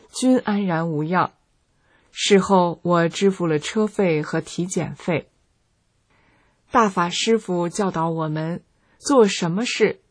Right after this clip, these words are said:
都要替别人着想，与人为善，处处事事都要用真、善、忍的标准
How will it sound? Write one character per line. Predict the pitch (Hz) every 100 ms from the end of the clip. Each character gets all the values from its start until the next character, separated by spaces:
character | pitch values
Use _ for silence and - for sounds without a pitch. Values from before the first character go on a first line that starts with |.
| -
都 | 226
要 | 214 175
替 | - 185 156
别 | 151 170
人 | 180 180
着 | 156 165
想， | - 165 135 - _ _ _ -
与 | 160
人 | 147 151 160
为 | 185 147
善， | 156 - 170 - _ _ _ _ _
处 | - - 254
处 | - 240
事 | 214 - 233
事 | 190 - 190 - _
都 | 214
要 | 208 180
用 | 170 170 160
真、 | - 233 240 202 _
善、 | - - 254 220 180 -
忍 | 185 165 -
的 | 160
标 | - 233 226
准 | 220 165 151